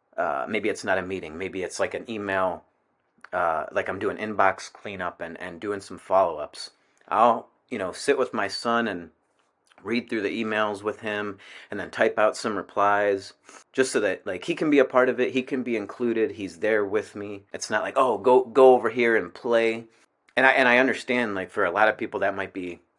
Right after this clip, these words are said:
might be hard to do, but if you can find those little things where you can include them and they can grow with you,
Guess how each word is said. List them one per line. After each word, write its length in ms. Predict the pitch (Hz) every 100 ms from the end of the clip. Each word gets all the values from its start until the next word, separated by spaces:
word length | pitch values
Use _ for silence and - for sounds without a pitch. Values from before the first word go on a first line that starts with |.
| _
might 200 | 104 95
be 80 | 92
hard 220 | 107 104
to 60 | 95
do, 220 | 110 127
but 120 | 95
if 100 | 90
you 60 | 107
can 160 | 92
find 460 | 87 - 123 123 117
those 220 | 107 92
little 240 | 104 113
things 520 | 110 110 110 123 135 - - - -
where 100 | 104
you 80 | 120
can 140 | 127 123
include 500 | 92 - 117 120 120
them 220 | 143 117
and 80 | 113
they 60 |
can 220 | - 113
grow 320 | 90 95 101 117
with 240 | 135 -
you, 240 | 156 160